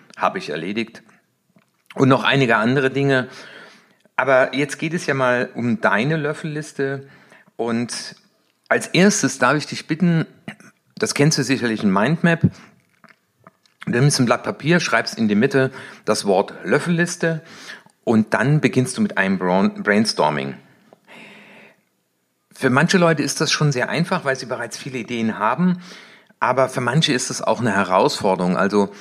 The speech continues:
bitte nicht beim Autofahren machen und nicht beim Joggen, aber wenn du wieder zu Hause angekommen bist, den Podcast nochmal anhören und dann mal zu überlegen. Also da gibt es ja unterschiedlichste Bereiche. Du kannst zum Beispiel die Mindmap aufteilen in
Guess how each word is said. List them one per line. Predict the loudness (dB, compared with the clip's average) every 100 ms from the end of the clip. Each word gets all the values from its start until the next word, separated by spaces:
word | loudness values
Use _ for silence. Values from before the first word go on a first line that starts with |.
| -10 -4
bitte | -2
nicht | 0 -2 -2
beim | -2 0
Autofahren | 2 0 0 0 0
machen | 0 -2 0
und | 0
nicht | 0
beim | 0 0
Joggen, | 2 2 2 -2 -10 -20 -20 -8
aber | -2 2 2 2
wenn | 0 0
du |
wieder | 2 0
zu | 0 -4
Hause | 0 0
angekommen | 2 0 0 -2 -2
bist, | -4 -4
den |
Podcast | -4 -4 -4 -4
nochmal | -2 0 0
anhören | 0 -2 -2 -2 -2 -4 -14 _ _ _ _ _ _ _ _ _
und | -2 2
dann | 2
mal | 2 0 0 -4 -20 -20
zu | -8 0
überlegen. | 2 2 0 0 0
Also | -2 0
da | 0
gibt | 0 -2 -4
es | 0
ja | 2 2 0 -8 -6
unterschiedlichste | 0 2 0 -2 -10 -10 -10 -6
Bereiche. | -2 0 2 0 -2
Du | -2
kannst | -2 -4 -4
zum | -4
Beispiel | -2 -2 0 -2 -2
die | -2
Mindmap | 0 2 0 -2 -2 -2
aufteilen | -2 -2 -4 -2 -2
in | -2 -4